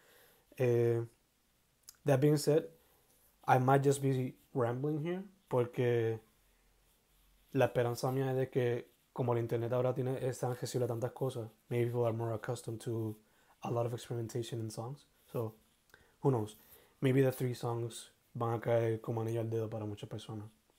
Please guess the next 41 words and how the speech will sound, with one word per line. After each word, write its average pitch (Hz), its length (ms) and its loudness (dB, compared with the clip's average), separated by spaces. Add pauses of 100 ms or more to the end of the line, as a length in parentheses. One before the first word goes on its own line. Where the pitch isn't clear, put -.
I 135 60 0
don't 120 100 2
know. 110 140 -4 (640)
That 135 160 6
being 151 180 8
said, 139 320 6 (800)
si 131 220 0
fuese, 127 440 2
si 131 200 -4
fuese 139 360 4
a 135 100 8
resumir 131 380 0
el 131 60 0
proyecto, 135 320 -2
uno 120 180 -4
que 139 80 -6
es 120 60 -2
bastante 117 240 -4
interesante, 123 580 -2
uno 117 240 -2
que 123 80 -4
me 120 80 -2
llama 117 140 -2
mucho 127 180 -2
la 127 60 4
atención, 143 500 2 (640)
el - 180 2
artista, 156 540 2
y 123 80 0
uno 131 200 2
que, 135 140 2
pues, 143 200 2 (1300)
makes 131 220 0
me 143 60 4
want 135 180 2
to 139 80 -6
keep 131 160 -4
an 123 100 -2
eye 113 160 -2
on 101 120 -8
him, 107 120 -16